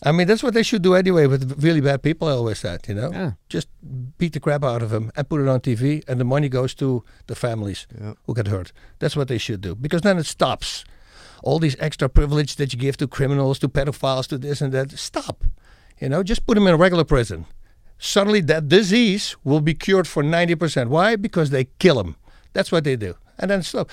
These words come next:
Speaker 1: My friend's from Iran, and he said, "Oh, we almost never have that." I said, "What? Pedophiles?" He says, "I know there will be there, but nobody's doing it." I said, "Why not?" So we kill 'em.
Speaker 2: You get rid of 'em.
Speaker 1: That's it.
Speaker 2: Yeah.
Speaker 1: That's it.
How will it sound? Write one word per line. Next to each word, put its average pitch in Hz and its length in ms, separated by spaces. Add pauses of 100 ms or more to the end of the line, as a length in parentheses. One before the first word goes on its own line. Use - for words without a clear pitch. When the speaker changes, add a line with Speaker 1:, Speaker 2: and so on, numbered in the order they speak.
(180)
Speaker 1:
My 190 120
friend's 247 260
from 202 120
Iran, 165 440 (560)
and 160 100
he 170 80
said, 170 240
"Oh, 190 220 (200)
we 165 140
almost 139 300
never 123 240
have 113 140
that." 104 300 (200)
I 143 60
said, 147 160
"What? 139 300
Pedophiles?" 113 520 (340)
He 233 60
says, 214 120
"I 151 140
know 147 160
there 110 160
will 165 180
be 123 140
there, 110 160
but 139 140
nobody's 123 320
doing 151 240
it." 98 100
I 120 60
said, 156 140
"Why 156 100
not?" 185 200
So 214 140
we 120 160
kill 170 200
'em. 98 140 (300)
Speaker 2:
You 147 120
get 165 80
rid 214 160
of 160 80
'em. 95 220
Speaker 1:
That's 170 200
it. 233 220 (300)
Speaker 2:
Yeah. 147 120
Speaker 1:
That's - 160
it. - 180